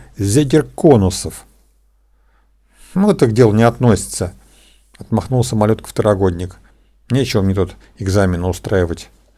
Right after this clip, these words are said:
Он отвернулся от нас и с независимым видом пошёл к выходу из зала. Длинный и нескладный, набитый слухами и сплетнями.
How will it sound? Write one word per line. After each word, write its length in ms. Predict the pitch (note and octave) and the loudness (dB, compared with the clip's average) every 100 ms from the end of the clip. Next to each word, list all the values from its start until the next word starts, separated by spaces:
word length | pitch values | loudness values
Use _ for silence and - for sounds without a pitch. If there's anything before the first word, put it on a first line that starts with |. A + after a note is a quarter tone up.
| _ _ _ _ _ _ _ | _ _ _ _ _ _ _
Он 120 | - A2 | -8 -6
отвернулся 580 | F#2+ G#2 G#2 G#2+ G2+ | -2 0 0 0 -2
от 140 | F#2 C3 | -4 0
нас 280 | F#3+ E3 - | 0 0 -2
и 140 | D3 | -2
с 120 | B2+ - | -2 -2
независимым 760 | A#2+ G#2+ A#2+ C3 - G2+ F#2+ | 0 2 2 0 -2 -4 -2
видом 320 | G#2 D#3+ D#3 | -2 -2 -4
пошёл 340 | B2+ G#2 A#2+ A2+ | -2 0 0 -2
к 100 | - | 0
выходу 380 | A2 - G2 F#2+ | 0 0 0 0
из 80 | |
зала. 360 | F2 F#2+ F2 F2 - _ _ _ - | 2 2 0 -6 -16 _ _ _ -10
Длинный 580 | F2 E2+ C#3+ D#3+ C#3+ - | -6 0 0 0 -4 -4
и 80 | A#2 | -2
нескладный, 680 | A2 - - F2+ F#2 F2 F2 | -2 -4 -4 0 0 -2 -6
набитый 480 | F2 F2 F#2 F#2+ | -4 -4 -4 -6
слухами 500 | - A2+ C3 C3+ A#2 | -4 -2 0 0 -2
и 40 | A2 | -2
сплетнями. 600 | - G2 E2+ - F2+ | -4 -6 -6 -6 -14